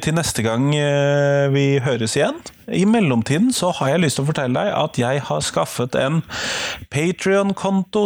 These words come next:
til Lektor Lomsdalens innfall, og det er rett og slett fordi at, eh, det koster litt penger å drive Lektor Lomsdalen. Eh, og Patreon er en måte man kan støtte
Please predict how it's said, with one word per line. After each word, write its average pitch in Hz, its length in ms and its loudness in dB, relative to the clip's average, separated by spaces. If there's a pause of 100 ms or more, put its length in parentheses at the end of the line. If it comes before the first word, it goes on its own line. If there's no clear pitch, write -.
(140)
til 131 480 2
Lektor 113 460 0
Lomsdalens 98 500 -2
innfall, - 320 -2
og 123 160 -2
det 120 160 0
er 143 140 0
rett - 180 -4
og 120 80 -2
slett 131 160 0
fordi 127 320 0
at, 110 240 -2
eh, 131 160 2
det 156 160 -2
koster - 400 -2
litt 135 240 0
penger 113 400 0
å 120 80 0
drive 113 720 2 (580)
Lektor 147 320 0
Lomsdalen. 190 400 -4 (560)
Eh, 196 320 2
og 202 240 2 (320)
Patreon 175 480 -2
er 175 80 2
en 185 160 2
måte 127 320 0
man 110 160 -2
kan 120 300 0 (500)
støtte - 800 -2